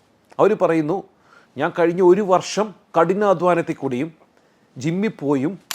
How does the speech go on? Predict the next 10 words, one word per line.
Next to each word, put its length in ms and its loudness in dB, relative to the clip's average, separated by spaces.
ഡയറ്റ് 320 4
ചെയ്തിട്ടുമാണ് 580 -2
എൻ്റെ 160 -4
വെയിറ്റ് 240 -4
കുറഞ്ഞതെന്ന്." 460 -8
വെയിറ്റ് 280 -6
അല്ല, 120 -8
അവരെല്ലാവരും 640 0
വെയിറ്റ് 260 -2
കുറച്ചത് 420 -6